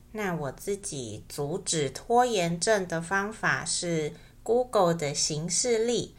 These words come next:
会设定好多个提醒，然后也会前一天在睡觉前写下隔天要做的事情，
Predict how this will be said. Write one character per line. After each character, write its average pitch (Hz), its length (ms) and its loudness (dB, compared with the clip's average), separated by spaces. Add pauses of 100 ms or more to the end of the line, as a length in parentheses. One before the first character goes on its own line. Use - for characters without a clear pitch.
(260)
会 185 180 -2
设 208 300 4
定 196 280 0
好 170 360 -6
多 277 160 2
个 247 160 -2
提 139 340 -8
醒， - 280 -8 (400)
然 208 160 0
后 320 160 2
也 170 200 4
会 240 560 6
前 185 320 2
一 240 220 -2
天 214 400 2
在 208 260 4
睡 202 300 2
觉 196 300 4
前 147 480 -2
写 113 280 -2
下 170 380 -2
隔 139 180 -2
天 247 360 0
要 254 180 2
做 220 320 4
的 - 160 -6
事 - 260 -2
情， - 460 -4